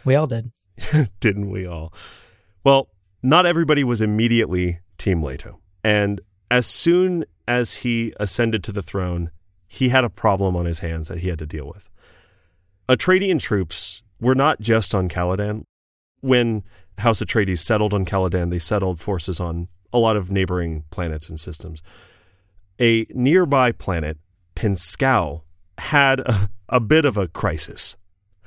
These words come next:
Speaker 2: Atreidean troops stationed there took their own officers prisoner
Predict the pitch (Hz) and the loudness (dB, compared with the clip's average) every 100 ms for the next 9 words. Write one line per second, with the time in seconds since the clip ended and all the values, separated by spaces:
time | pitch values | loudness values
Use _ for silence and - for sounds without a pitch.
0 | - _ _ _ _ _ 127 - 170 180 | -20 _ _ _ _ _ 0 2 2 4
1 | 208 151 127 117 - - 127 - 104 90 | 2 2 0 0 0 2 2 2 -2 0
2 | 87 90 - - - 202 - 156 131 - | -2 -4 -8 -12 0 0 2 0 0 -2
3 | 120 151 190 - 143 151 151 - 117 - | 0 2 2 0 0 0 -2 -2 -2 -4
4 | - _ - 233 185 95 80 87 | -16 _ 2 2 2 0 -2 -6